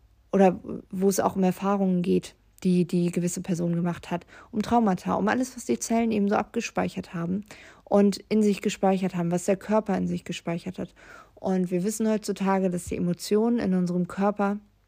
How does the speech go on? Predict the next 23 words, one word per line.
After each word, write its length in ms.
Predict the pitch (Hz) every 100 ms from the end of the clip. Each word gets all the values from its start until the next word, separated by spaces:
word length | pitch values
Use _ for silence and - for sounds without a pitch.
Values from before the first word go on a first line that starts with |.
| _
sich 340 | - 180 - - _ _ _ _ _ -
manifestieren. 1000 | 190 196 190 185 175 - 196 185 180 180 - _ _ - _
Und 340 | 175 175 165
deswegen 420 | 180 - 185 175
ist 140 | 175 -
es 180 | 180 -
so, 220 | 202 202
so, 180 | 190 185
so 160 | 185
wichtig, 400 | 180 185 - 185 - - - _
wirklich 600 | 180 190 190 190 185 - _ _ _ _ _
hinzugucken 880 | 208 208 208 196 196 190 190 185 185 - _ _ _ _
und 440 | 185 175 175 - -
seinen, 720 | 180 190 190 185 180 180 196 -
äh, 200 | 196 190
seinen 380 | 190 180 185
Garten 420 | 175 175 185 - 175
aufzuräumen, 720 | 185 196 - 185 175 175 175
sag 200 | 175 170
ich 140 | 170
mal, 300 | 175 175 185 185 _ _ _ _ _ _ _ -
bevor 400 | - 180 - 190
man 280 | 180 175 170